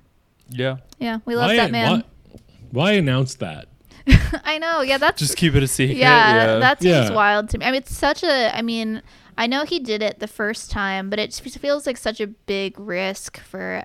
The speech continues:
Speaker 2: a production company to back him on that. And, like,
Speaker 3: Yeah.
Speaker 2: yeah. I
Speaker 3: He's
Speaker 2: don't know.
Speaker 3: older. Like, he kind of, Boyhood came out as, like, a surprise.
Speaker 2: Yeah.
Speaker 3: And everyone, I think that's another thing, like, that, like, people loved it because it was like, "Oh, we had no idea he was doing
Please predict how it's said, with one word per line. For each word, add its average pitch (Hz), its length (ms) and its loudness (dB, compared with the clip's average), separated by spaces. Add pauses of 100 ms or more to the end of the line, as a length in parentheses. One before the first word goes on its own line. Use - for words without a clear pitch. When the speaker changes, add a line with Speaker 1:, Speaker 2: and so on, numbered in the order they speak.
(100)
Speaker 2:
a 190 540 -6 (340)
production 202 440 -8
company 202 380 -10
to 196 100 -6
back 185 300 -8
him 214 480 -10 (340)
on 220 200 -8
that. 226 420 -6
And, - 160 -12
like, 202 340 -10
Speaker 3:
Yeah. 135 400 0
Speaker 2:
yeah. - 360 -10 (720)
I - 40 -4
Speaker 3:
He's 131 120 -2
Speaker 2:
don't - 80 -4
know. 113 60 -2
Speaker 3:
older. 147 340 2
Like, 131 220 4
he 151 120 2
kind 185 240 2
of, 135 140 -2
Boyhood 175 400 4
came 160 240 2
out 139 260 0
as, 120 220 -2
like, 110 120 -2
a 101 80 -4
surprise. 90 920 -4
Speaker 2:
Yeah. 101 240 -4 (360)
Speaker 3:
And 127 200 2
everyone, 127 260 2
I 120 80 2
think 127 180 2
that's 117 220 -2
another 117 300 -2
thing, 92 280 -8
like, 92 220 -8
that, 98 140 -8
like, 92 240 -8 (200)
people 107 300 -6
loved 101 240 -4
it 101 80 -8
because 101 400 -10
it 98 60 -12
was 95 160 -12
like, 104 200 -10
"Oh, 196 160 0
we 135 180 2
had 139 180 0
no 120 180 -4
idea 120 220 -4
he 113 100 -6
was 95 200 -8
doing 107 280 -10